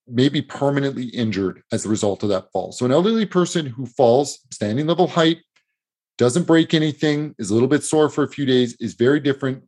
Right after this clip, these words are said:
from a near identical patient who falls, breaks their hip, goes in for surgery,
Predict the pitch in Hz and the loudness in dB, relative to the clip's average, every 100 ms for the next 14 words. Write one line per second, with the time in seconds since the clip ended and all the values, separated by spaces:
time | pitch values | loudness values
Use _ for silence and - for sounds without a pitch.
0 | _ 117 113 107 - _ _ _ _ 117 | _ 0 2 -2 -8 _ _ _ _ -4
1 | 117 127 131 117 139 185 185 131 127 120 | 0 4 4 4 0 0 -2 0 -2 -2
2 | 127 110 113 - 127 120 123 123 - _ | -6 -8 -12 0 4 6 4 0 -10 _
3 | _ _ 127 139 139 - 131 - 120 123 | _ _ 4 4 2 0 0 2 2 0
4 | - _ _ _ _ _ _ _ - 123 | -2 _ _ _ _ _ _ _ 2 4
5 | 135 151 139 127 147 123 - 135 123 113 | 4 0 -2 -4 -8 -6 0 0 2 -2
6 | 120 120 | -4 -6